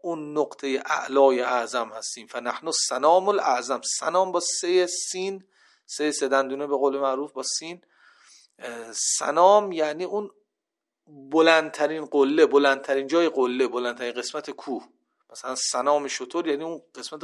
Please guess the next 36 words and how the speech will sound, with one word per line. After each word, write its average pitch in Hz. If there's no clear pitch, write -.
قلهٔ 156
کوهانش. 117
بس 185
من، 175
ما 202
سنام 196
اعظم 147
یعنی 160
بلندترین 151
بلندها 131
از 131
این 131
بلندترین 135
عظیمها 123
هستیم -
و -
در 160
ماست 190
نبوت 147
و 135
ولایت 135
و 127
کرم 180
و 190
این 185
تعبیر 120
مهمه. 117
و 123
الانبیا، 147
انبیا، 123
همهٔ 131
انبیا، 110
و 107
الانبیا 117
کانوا 151
یقتبسون 117